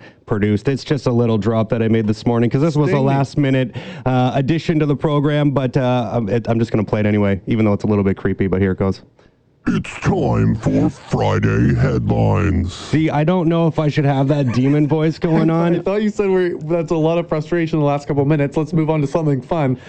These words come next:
Speaker 1: That's
Speaker 2: And then you,
Speaker 1: fun.
Speaker 2: and
Speaker 1: Come
Speaker 2: then you
Speaker 1: on,
Speaker 2: bring
Speaker 1: demon
Speaker 2: on,
Speaker 1: voice.
Speaker 2: you bring on Demon Jeff.
Speaker 1: <laughs> I, I liked it. Whatever. We'll, we'll play this game in the future, and then we'll actually have, uh, something produced by the actual <laughs> pros and not myself.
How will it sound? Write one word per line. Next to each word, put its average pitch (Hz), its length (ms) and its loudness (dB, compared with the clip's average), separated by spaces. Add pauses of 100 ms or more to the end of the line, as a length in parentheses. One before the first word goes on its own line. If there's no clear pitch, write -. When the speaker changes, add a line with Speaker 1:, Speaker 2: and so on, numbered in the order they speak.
(120)
Speaker 1:
That's 285 100 0
Speaker 2:
And 143 80 2
then 156 140 2
you, - 80 2
Speaker 1:
fun. 370 240 2
Speaker 2:
and - 80 -2
Speaker 1:
Come 185 160 0
Speaker 2:
then 208 120 2
you 240 100 2
Speaker 1:
on, 185 120 2
Speaker 2:
bring 185 180 2
Speaker 1:
demon 262 280 2
Speaker 2:
on, 254 40 0
Speaker 1:
voice. 262 480 -2
Speaker 2:
you 160 120 0
bring 185 200 0
on 196 200 0
Demon 165 340 2
Jeff. 143 480 -2 (300)
Speaker 1:
<laughs> - 280 -6
I, 101 180 0
I 104 140 0
liked 101 280 0
it. 104 80 0
Whatever. 127 340 2
We'll, 147 340 0
we'll 151 160 0
play 170 200 -2
this 147 180 0
game 143 160 2
in 139 80 4
the 120 60 0
future, 135 340 -2
and 117 140 2
then 117 80 2
we'll 117 120 2
actually 113 440 0
have, 113 180 2
uh, 104 160 0
something 107 640 -2 (280)
produced 123 320 0
by 107 80 -2
the 104 100 2
actual 113 420 -2
<laughs> - 80 -4
pros 131 300 0
and 117 100 0
not 113 200 0
myself. 98 400 -2